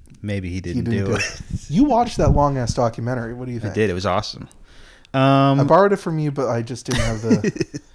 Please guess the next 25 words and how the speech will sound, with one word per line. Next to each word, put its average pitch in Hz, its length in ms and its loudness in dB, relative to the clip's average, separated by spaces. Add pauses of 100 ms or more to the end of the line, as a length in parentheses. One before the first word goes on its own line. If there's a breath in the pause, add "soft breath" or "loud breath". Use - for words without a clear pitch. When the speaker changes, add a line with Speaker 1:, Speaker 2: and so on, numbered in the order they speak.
(180)
Speaker 1:
<laughs> - 340 -20
Speaker 2:
I 123 80 -4
wish 175 260 2
I 185 40 2
borrowed 151 280 2
it 139 100 -2
again 123 480 -2
under 117 440 -2 (160)
quarantine 117 500 -6
when 110 80 -4
I 110 40 -2
was 104 120 -6
working 113 260 -4
from 107 220 -10
home. 110 180 -2
I 107 80 0
could 104 80 0
have 101 120 0
Speaker 1:
Ooh, 90 80 -4
that 82 100 0
would've 90 160 -2
Speaker 2:
fucking 90 80 -4
Speaker 1:
been 92 80 -2
Speaker 2:
banged 107 100 -2
Speaker 1:
good. 104 160 0